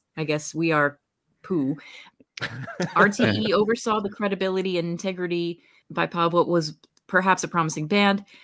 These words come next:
Speaker 1: Reminds me of a Veep quote, "Of all the ogres, she's the meatiest."
Speaker 2: <laughs> Of all the ogres? I'm so
Speaker 1: Ogres,
Speaker 2: sad.
Speaker 1: she's the meatiest,
Speaker 2: Ogre.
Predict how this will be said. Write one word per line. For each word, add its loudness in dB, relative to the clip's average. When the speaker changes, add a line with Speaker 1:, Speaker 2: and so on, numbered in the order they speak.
Speaker 1:
Reminds 6
me 6
of 2
a 2
Veep 2
quote, 0
"Of 0
all 4
the 2
ogres, 4
she's 2
the 4
meatiest." 4
Speaker 2:
<laughs> -10
Of 6
all 8
the 2
ogres? 6
I'm -2
so 8
Speaker 1:
Ogres, 4
Speaker 2:
sad. -16
Speaker 1:
she's -4
the 0
meatiest, 4
Speaker 2:
Ogre. -16